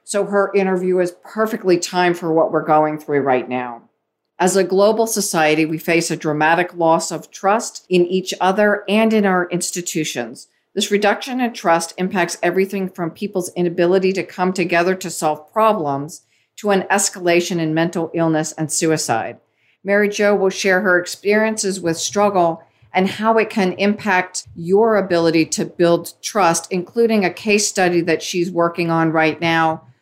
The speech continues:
with a client post-shooting.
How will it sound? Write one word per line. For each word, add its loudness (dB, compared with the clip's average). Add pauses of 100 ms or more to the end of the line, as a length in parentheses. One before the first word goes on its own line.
(140)
with 2
a -2
client -2
post-shooting. 0